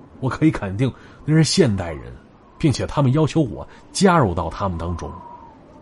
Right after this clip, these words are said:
而另外一个人则说着我完全听不懂的语言，像是某种方言似的。他们之间交谈时重复频率最多的一个词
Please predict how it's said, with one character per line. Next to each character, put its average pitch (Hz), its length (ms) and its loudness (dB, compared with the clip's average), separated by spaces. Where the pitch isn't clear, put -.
而 202 100 4
另 233 160 6
外 220 160 4
一 113 80 4
个 101 80 4
人 104 180 2
则 135 140 4
说 160 180 2
着 127 120 4
我 85 120 -2
完 113 180 0
全 175 180 4
听 214 200 0
不 165 80 4
懂 82 160 -2
的 135 80 4
语 92 160 -4
言， 62 180 -14
像 226 180 4
是 156 80 4
某 165 140 4
种 85 120 -4
方 202 280 2
言 90 240 -2
似 85 80 -8
的。 73 180 -10
他 - 120 -2
们 143 120 6
之 170 160 6
间 170 180 4
交 190 180 4
谈 113 220 0
时 123 160 0
重 180 280 0
复 147 120 -2
频 - 180 -2
率 175 120 2
最 151 200 4
多 196 200 2
的 120 80 2
一 95 60 0
个 101 100 -2
词 90 280 -8